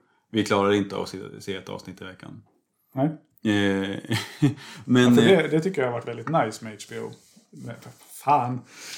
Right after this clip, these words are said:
Speaker 2: Nu säger jag det igen. Det
Speaker 1: Med
Speaker 2: var samma
Speaker 1: H B O.
Speaker 2: sak, sak förra, förra avsnittet. Men det stämmer ju på H B O också. Eh, att de släpper ju saker en gång i veckan.
Speaker 1: Mm.
Speaker 2: Men det jag menade var att jag skulle, eh, det jag tänkte säga var The Last of Us. Att jag gillar att det släpps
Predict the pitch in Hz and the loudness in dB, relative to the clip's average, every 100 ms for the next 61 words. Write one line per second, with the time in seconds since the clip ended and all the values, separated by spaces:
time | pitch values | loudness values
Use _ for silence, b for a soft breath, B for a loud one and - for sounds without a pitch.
0 | B B 190 196 196 151 147 170 120 113 | B B 6 8 10 10 8 6 0 -4
1 | - 123 - 147 - 175 139 131 - - | 2 6 8 8 6 6 4 2 -8 -8
2 | - 160 131 - - 135 135 135 131 135 | 0 2 2 0 -4 -2 -2 0 0 0
3 | 120 113 117 - - - 135 127 117 113 | 0 -2 -6 -8 -10 -12 -8 -4 -4 -4
4 | 117 110 - 135 139 143 135 156 156 123 | -10 -12 -4 0 0 2 2 4 2 0
5 | 117 113 117 117 - 113 120 113 - 120 | -2 -2 -2 -4 -8 -6 -6 -8 -10 -14
6 | _ _ B B - 120 117 113 120 120 | _ _ B B -16 -10 -8 -8 -8 -10
7 | 113 - 120 - - 123 120 123 - 113 | -14 -14 -14 -14 -12 -8 -4 -6 -6 -8
8 | 113 - 107 120 113 113 117 104 120 120 | -8 -12 -12 -8 -6 -4 -4 -4 -4 -2
9 | 123 123 127 131 127 110 113 120 120 110 | 0 0 -2 -2 -2 -4 -4 -6 -8 -12
10 | - 113 - 139 - 127 123 117 143 127 | -10 -12 -8 -10 -6 -2 -2 -2 -4 -2
11 | 131 123 110 113 120 143 151 - - - | 0 -2 -2 -4 0 0 0 -2 -10 -14
12 | - 123 120 120 120 120 113 113 123 - | -16 -14 -8 -6 -6 -10 -12 -10 -12 -10
13 | - | -10